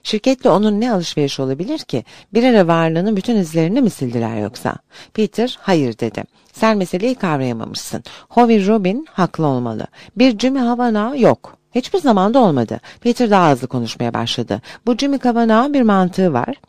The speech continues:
Gerçek adı ne olursa olsun ona böyle diyelim. Oldum olası onların hesabına çalışıyordu.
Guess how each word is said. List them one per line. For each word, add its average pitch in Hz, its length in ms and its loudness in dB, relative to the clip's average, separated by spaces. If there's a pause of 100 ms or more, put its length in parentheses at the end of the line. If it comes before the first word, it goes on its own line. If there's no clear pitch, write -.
(140)
Gerçek 208 380 2
adı 208 180 -2
ne 262 60 -2
olursa 277 360 -2
olsun 135 300 -2
ona 208 200 2
böyle 139 280 4
diyelim. 123 360 0 (240)
Oldum 226 260 4
olası 214 300 2
onların 196 240 2
hesabına 180 460 0
çalışıyordu. 240 720 2